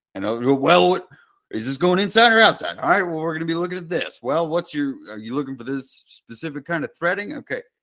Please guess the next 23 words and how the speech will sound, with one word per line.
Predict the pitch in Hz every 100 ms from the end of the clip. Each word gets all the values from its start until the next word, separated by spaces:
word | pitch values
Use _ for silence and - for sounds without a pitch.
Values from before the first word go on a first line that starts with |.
| _ _ _ -
I | 139
feel | - 180
like | 165 143
I'm | 127
learning | 131 160 165 123
so | - 120
much | 120 113 - - _ _ 92
going | 123 302 156 98
there. | 98 98 147 - _ -
And | 127
when | 135
I | 131
go | 104 131 147 151
to | - 147 143 135
the | 139
big | 104 185
box | 156 131 -
stores | - 110 139 139
in | 123
the |
past, | 104 160 175 170 - _ _ _ _ _ _ -
they | 339
don't | 320